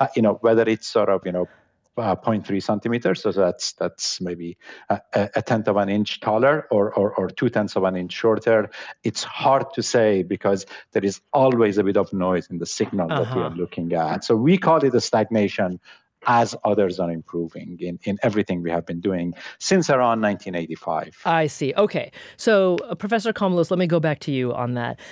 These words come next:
Speaker 2: And first of all, I'm just referencing sort of one of the most recent compilations of some of the data, uh, coming from the Washington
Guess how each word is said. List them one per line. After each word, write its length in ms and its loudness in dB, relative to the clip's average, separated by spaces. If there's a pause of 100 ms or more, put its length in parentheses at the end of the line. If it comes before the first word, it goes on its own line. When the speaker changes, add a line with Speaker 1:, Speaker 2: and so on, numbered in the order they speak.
(160)
Speaker 2:
And 100 0
first 240 0
of 80 -2
all, 120 2
I'm 80 0
just 160 -6
referencing 1000 -2
sort 160 -4
of 60 -2
one 140 -2
of 40 -2
the 60 -2
most 320 -4
recent 380 0
compilations 680 -2
of 80 -4
some 220 -2
of 60 -4
the 60 -2
data, 520 0
uh, 100 -2 (200)
coming 260 0
from 220 0
the 100 2
Washington 640 0